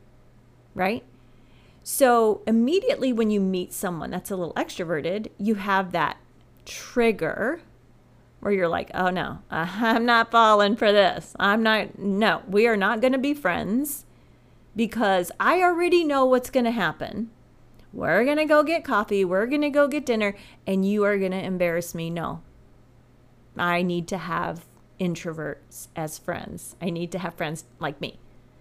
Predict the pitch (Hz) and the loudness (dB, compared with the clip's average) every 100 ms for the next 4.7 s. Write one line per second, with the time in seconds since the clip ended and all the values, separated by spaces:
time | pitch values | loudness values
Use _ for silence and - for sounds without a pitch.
0 | - - - - _ 220 214 202 233 359 | -20 -20 -20 -20 _ -2 -2 -4 -2 0
1 | 330 202 180 262 - _ - - - - | 0 0 0 -2 -10 _ -20 -20 -20 -20
2 | - - - _ - _ - 220 302 294 | -20 -20 -20 _ -20 _ -2 0 0 -4
3 | - - 190 190 - 220 214 - - 208 | -6 -8 -6 -8 -8 -6 -6 -6 -4 -4
4 | - 180 339 254 - 214 277 | -6 -4 0 0 0 -2 -6